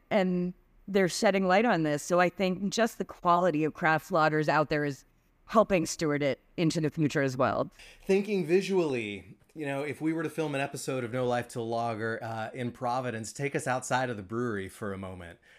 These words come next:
Speaker 2: Um, what else is there to see and do? Tell us kinda some of your favorite activities, pastimes, favorite places to eat, favorite pubs to drink. Uh, take us on a tour of Providence.
Speaker 1: Oh, man. Well, welcome to the Ocean State. We have plenty of that, and our seafood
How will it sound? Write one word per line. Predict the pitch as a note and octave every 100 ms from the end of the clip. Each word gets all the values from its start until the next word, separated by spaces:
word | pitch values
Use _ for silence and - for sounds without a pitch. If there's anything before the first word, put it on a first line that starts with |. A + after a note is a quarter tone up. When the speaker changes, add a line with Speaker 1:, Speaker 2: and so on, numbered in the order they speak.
| -
Speaker 2:
Um, | A2 A2 G#2+ G#2 G2 G2+ _
what | B2 C3 D3+
else | D#3 D3 C3+
is | C#3 A#2+
there | C3+
to | A#2
see | - - C#3 C3
and | A#2 G#2+
do? | A#2+ C3 B2
Tell | A2+ B2+ C3
us | B2+
kinda | - B2+ A#2 A2
some | G#2 D3
of | C3+
your | B2
favorite | - D3+ D#3 D3
activities, | C3 - - E3+ D3+ C#3+ A#2+ G2+ - -
pastimes, | - C#3+ C#3+ - A2 G#2+
favorite | - D3+ C#3
places | G#2 C#3 C3 A#2
to | G#2+ - -
eat, | D#3+ C#3+ C3+ _
favorite | C#3+ C#3+ B2+ -
pubs | - C3+ B2+ -
to | A#2
drink. | G#2+ A2 B2 C3 G2+ - - - -
Uh, | - A#2 A#2
take | A#2 D#3 D#3+
us | D#3
on | C#3+
a |
tour | A#2+ C3+ A#2+
of |
Providence. | - B2 G#2 E2 E2
Speaker 1:
Oh, | G3+ G#3+
man. | C4 B3 F3+ E3 D#3 D3+ D#3+
Well, | G3+ G3 F#3 F3
welcome | E3+ E3+ F3 A3
to |
the | A3 -
Ocean | F#3 E3+ E3+
State. | D#3+ - F#3+ A3
We | F3+
have | E3
plenty | - - G3 F#3 G3 - A3+ A#3+
of | A#3 F#3
that, | F#3 F3 E3+ F#3 G#3
and | G3+
our | F3+ F3
seafood | - G3+ G3 - G3+ F#3+ F#3